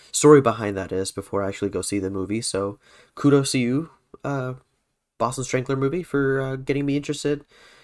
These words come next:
in the story of that. Uh, but moving on to our next piece of news here,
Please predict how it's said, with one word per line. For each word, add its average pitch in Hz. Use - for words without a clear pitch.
in 151
the 160
story 226
of -
that. -
Uh, 117
but 131
moving 202
on 170
to 208
our 156
next 135
piece -
of 101
news 120
here, 131